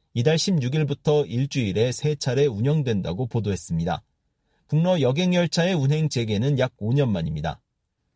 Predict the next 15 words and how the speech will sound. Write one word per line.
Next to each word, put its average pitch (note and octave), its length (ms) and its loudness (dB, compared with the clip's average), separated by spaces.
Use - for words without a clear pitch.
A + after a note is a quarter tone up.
또 G3 120 6
러시아 F3+ 320 2
타스 G3+ 300 -4
통신에 F3+ 380 2
따르면 E3+ 380 2
빅토르 D#3 560 0
데미안코 C#3+ 640 2
러시아 B2 360 2
극동 C#3+ 480 -2
철도 F3 440 -2
부국장은 B2 640 -2
두만강역과 E3 840 2
핫산역의 E3+ 720 0
철도 F#3 420 -2
검문소가 C3 680 0